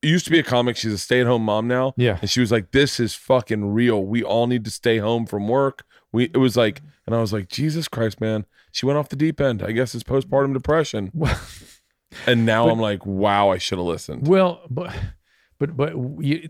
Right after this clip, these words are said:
Speaker 2: everything in its time, right?
Speaker 1: Yeah.
Speaker 2: You, you, do you apply the treatment when it's needed? And
Speaker 1: Yeah.
Speaker 2: that's what's needed now. We, we, they've rolled it out as it's necessary, and now we're, I, I think we're a little overdone, frankly.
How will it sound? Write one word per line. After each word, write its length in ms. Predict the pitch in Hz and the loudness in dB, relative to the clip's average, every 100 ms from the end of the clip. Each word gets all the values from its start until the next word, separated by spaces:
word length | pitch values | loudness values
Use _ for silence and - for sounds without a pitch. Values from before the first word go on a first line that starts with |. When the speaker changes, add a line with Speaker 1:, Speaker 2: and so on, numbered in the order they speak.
| 160 | 0
Speaker 2:
everything 320 | 160 190 180 | 4 6 6
in 80 | 147 | 4
its 120 | 117 | 2
time, 380 | - 120 80 - _ - | 4 4 2 -4 _ -2
right? 300 | 101 123 139 _ - | 2 0 -2 _ 0
Speaker 1:
Yeah. 200 | 110 101 _ | 2 2 _
Speaker 2:
You, 120 | 123 123 | -2 2
you, 160 | 123 | 0
do 200 | 135 113 | 0 2
you 100 | 123 | 2
apply 300 | 117 151 151 | 4 4 4
the 80 | 147 | 4
treatment 380 | - 151 135 143 | 2 -2 0 -2
when 140 | 120 | -2
it's 140 | 104 120 | -2 0
needed? 320 | 113 90 73 _ _ | 2 2 -2 _ _
And 180 | - 101 | -2 0
Speaker 1:
Yeah. 60 | 120 | 2
Speaker 2:
that's 220 | 110 110 | 2 2
what's 180 | 131 - | -2 -2
needed 240 | 139 147 | 0 0
now. 220 | 165 208 117 | 2 2 2
We, 120 | 107 | 0
we, 160 | 110 | 0
they've 240 | 113 123 98 | 0 0 2
rolled 300 | 104 107 135 | 2 2 2
it 80 | 127 | 2
out 200 | 117 120 | 2 2
as 180 | 110 | 2
it's 200 | 117 - | 0 -4
necessary, 600 | - 95 - 98 92 123 | -6 -6 -6 -6 -4 -2
and 180 | 147 139 | -4 -4
now 200 | 131 131 | -2 -2
we're, 200 | 135 139 127 - - - | -2 -2 -4 -18 -14 -2
I, 300 | 131 160 151 | 0 2 2
I 40 | |
think 200 | 202 196 139 | 2 -2 -2
we're 200 | 127 117 | 0 0
a 60 | |
little 220 | 113 104 | 0 -2
overdone, 580 | 95 95 92 104 117 78 | -2 -4 -4 -2 -2 -4
frankly. 500 | 104 95 98 - - | -6 -6 -6 -6 -12